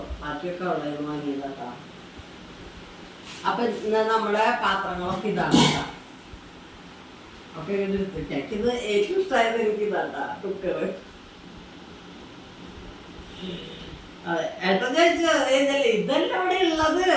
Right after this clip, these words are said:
കുക്കറല്ലേ ഇവിടെ ഉള്ളത്?" ചോദിച്ചു. അപ്പൊ ഞാൻ പറഞ്ഞു, "നിങ്ങൾക്ക് ഇല്ല" പറഞ്ഞു വാങ്ങിയത്. പിന്നെ ഇൻഡക്ഷൻ ബേസിലാണ് ഇൻഡക്ഷൻ കുക്കർ.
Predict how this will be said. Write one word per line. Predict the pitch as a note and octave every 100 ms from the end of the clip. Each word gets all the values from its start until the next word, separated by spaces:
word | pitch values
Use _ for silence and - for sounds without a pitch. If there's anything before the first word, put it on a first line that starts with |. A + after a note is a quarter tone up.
| - - - - -
കുക്കറല്ലേ | G#3+ G#3 - D#4 E4+ E4+ F4
ഇവിടെ | F4 A#4+
ഉള്ളത്?" | C#4 C4 B3
ചോദിച്ചു. | A#3+ G3+ F3+ E3
അപ്പൊ | - G#3+
ഞാൻ | A#3
പറഞ്ഞു, | A#3+ A#3+ A#3
"നിങ്ങൾക്ക് | A#3 A#3+ A#3+ D#4+ D4
ഇല്ല" | G#3+ G3+ G3
പറഞ്ഞു | F#3+ F3 F3+ F3
വാങ്ങിയത്. | E3 D#3+ D#3 D#3+ G#3
പിന്നെ | G#3 A#3+ - - - - A#3
ഇൻഡക്ഷൻ | A#3 A#3 A3+ B3+ A#3+
ബേസിലാണ് | A#3+ A#3+ C#4 C4 B3 G3+
ഇൻഡക്ഷൻ | E3+ - F3 D#3+
കുക്കർ. | D3